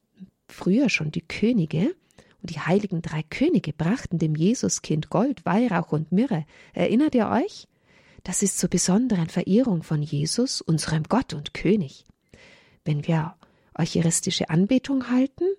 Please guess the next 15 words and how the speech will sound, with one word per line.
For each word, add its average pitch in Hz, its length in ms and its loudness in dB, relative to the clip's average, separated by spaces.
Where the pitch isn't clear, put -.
also 160 240 -4
Jesus 160 520 2
in 165 100 0
diesem 170 260 -2
goldenen 180 540 0
Gefäß 190 520 2
der 160 140 -2
Monstranz 160 960 0
anbeten 262 720 0
oder 160 260 0
auch - 80 -4
bei 160 140 2
besonderen 175 680 0
feierlichen 175 680 0
Gottesdiensten, 202 1000 0